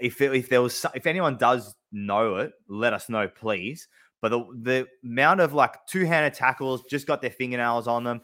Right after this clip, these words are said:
or one-handed tackles, or just put their ar-, arm out there, or, you know, the, a quick fend off without even trying to tackle their arm and things like that was a joke. Ima-, imagine if that happened against Melbourne,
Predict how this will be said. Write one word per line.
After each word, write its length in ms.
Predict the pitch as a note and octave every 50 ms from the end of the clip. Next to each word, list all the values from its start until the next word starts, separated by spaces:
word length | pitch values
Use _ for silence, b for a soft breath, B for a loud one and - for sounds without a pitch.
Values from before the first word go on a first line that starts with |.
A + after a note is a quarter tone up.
| b b b
or 160 | - A2+ A#2
one-handed 560 | A2+ B2 C3 C#3 C3+ B2+ B2 B2+ B2 A#2+ A2+
tackles, 380 | - - A#2 - - A#2 G#2+ A2+
or 20 |
just 240 | G2+ - C3 - -
put 120 | - A2 G2+
their 140 | A2 G#2+
ar-, 180 | G#2+ A2 A2+ - -
arm 400 | A2 A2+ A2+ A2+ A2+ A2+ A2+ A2+
out 240 | A2+ A2+ A2 - -
there, 300 | A2+ A2 A2+ A2+ A2+ G#2+
or, 220 | G2+ G2+ G2 G2+ b b b b b b b b b b b b b b _ _
you 100 | - A#2+
know, 160 | A2 G#2 G#2 G#2 G2+ G#2+
the, 320 | A2 G#2+ G#2+ G#2+ G#2 F2+ G#2+ _ _ -
a 60 | F#2+
quick 200 | - E3 C#3+ -
fend 300 | - - B2 A#2 A#2+ A#2+
off 220 | A#2+ A2+ A2+ A2 -
without 300 | A2+ G#2 A#2 A#2+ A#2 A#2
even 160 | A#2 A2+ A#2 A2
trying 260 | - A#2+ A#2 A2+ G#2+
to 60 | -
tackle 300 | A#2 A2+ - A#2 A2 G#2+
their 180 | G#2+ G2+ G2+ G#2
arm 300 | G#2+ G#2+ G#2+ G#2+ G#2 G2
and 100 | F#2 -
things 220 | B2+ B2 A#2 G#2+
like 160 | G#2+ F#2+ -
that 340 | - A2+ A2 G2+ G#2 - -
was 140 | G2+ F#2 F#2
a 40 | F2
joke. 380 | F2+ - A#2 G#2+ F2+ E2+ - - - - _ _ _ _ _ _ _ _ _ _ _ _ _ _ _ _ _ -
Ima-, 180 | B2 B2+ C3+ B2+
imagine 420 | C#3 C#3 D3+ F3+ A3 - C#4 C4+
if 80 | A3+ -
that 200 | - F3 D#3 C#3 A#2+
happened 280 | B2+ C#3+ D3 - C#3+
against 220 | B2 A#2 A#2+ A2 G2
Melbourne, 460 | G#2 G2 G2+ A2 G#2+ G2 F2+ D2+